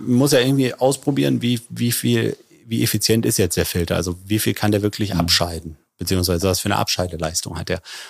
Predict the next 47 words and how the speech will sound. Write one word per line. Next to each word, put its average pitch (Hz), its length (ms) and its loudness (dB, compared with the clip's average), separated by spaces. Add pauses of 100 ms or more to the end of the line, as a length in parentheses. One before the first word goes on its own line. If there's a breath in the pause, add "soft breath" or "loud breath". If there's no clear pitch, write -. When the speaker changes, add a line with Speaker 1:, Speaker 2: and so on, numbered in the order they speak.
(240 loud breath)
Speaker 1:
Und 110 160 0
da 104 160 4
ist 131 80 0
es 139 140 2
so, 147 180 4
dass 113 220 2
ich 107 140 -2
jetzt 101 220 0
nicht 120 200 0
davon 120 200 0
ausgehen 120 440 0
kann, 113 180 0
dass 107 160 2
das 98 160 -2
gleiche 104 400 2
Medium, 127 460 2
sagen - 180 -2
wir 95 80 -4
mal 90 200 -2
P - 180 -2
M 90 160 0
eins 92 560 -2
fünfzig - 540 -2
Prozent, 110 520 0
hätte 95 200 0
jetzt 92 200 -2
irgendein 87 300 -2
Medium 107 560 0
und 87 100 2
dann 90 120 2
Speaker 2:
Mhm. 87 40 -2
Speaker 1:
vernähe 92 400 0
ich - 160 -2
das 98 200 -2
irgendwie 101 260 -2
in 98 80 -4
der 92 120 -4
Tasche 127 440 -2
oder - 180 -6
baue 101 220 -4
daraus 98 420 -4
jetzt, 95 240 -8
wenn 90 140 -6
es 90 120 -8
ein 92 100 -10
Papier 107 400 -4
ist, 92 260 -8